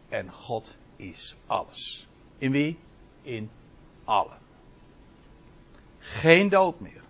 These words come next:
Uitsluitend leven. Echt leven, maar dan ook werkelijk leven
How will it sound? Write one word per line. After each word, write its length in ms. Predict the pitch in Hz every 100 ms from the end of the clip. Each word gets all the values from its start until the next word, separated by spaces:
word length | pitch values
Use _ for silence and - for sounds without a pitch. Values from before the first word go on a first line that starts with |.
| - - - -
Uitsluitend 1500 | 131 104 80 - - - - 175 165 175 175 170 165 - - - - -
leven. 560 | 101 98 104 90 - - - -
Echt 420 | - 196 220 - - -
leven, 500 | 120 151 170 113 165
maar 160 | 165 131
dan 160 | 139
ook 240 | 160 123 117
werkelijk 440 | 240 220 131 113
leven 440 | 113 107 110 175